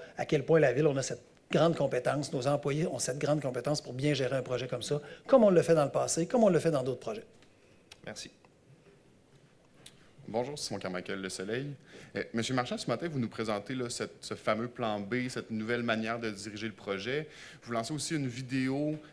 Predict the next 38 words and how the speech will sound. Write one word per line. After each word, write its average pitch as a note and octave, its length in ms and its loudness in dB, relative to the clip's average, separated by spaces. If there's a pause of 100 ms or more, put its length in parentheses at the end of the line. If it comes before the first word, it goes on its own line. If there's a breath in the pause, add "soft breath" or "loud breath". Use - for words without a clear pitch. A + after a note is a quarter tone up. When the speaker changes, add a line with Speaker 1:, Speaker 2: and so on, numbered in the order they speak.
Speaker 3:
avec A2 200 -4
des A#2+ 160 -4
éventuelles A#2+ 400 -2
phases A#2 380 -2
deux, C#3 220 -6
phase A2+ 260 -6
trois, G3+ 180 -8
et F3+ 40 -4
vous C3 160 -8
relancez B2+ 420 -2
la C3 160 0
balle A2 220 -4
au A2+ 40 -8
gouvernement. G2+ 540 -6 (460 loud breath)
Euh, A2 180 4 (320)
je - 140 -10
me A2 40 -2
permets B2 180 -4
d'utiliser C3 200 -10
une D3 60 -4
expression A#2+ 300 -8
de A#2+ 40 -12
poker, D#3+ 340 -10
là. D#3+ 100 -8 (340)
Est-ce A#2 160 -6
que A3 100 -10
vous, C#3 200 -12 (200)
ce - 160 -10
matin, A#2+ 240 0
vous A2+ 240 -12
pourriez G#2+ 240 -6
dire B2+ 180 -4
que C3 120 -8
vous G2 160 -8
êtes G2+ 80 -6
allé, G#2 160 -2
là, A#2+ 160 -4 (180)
all-in A#2+ 540 2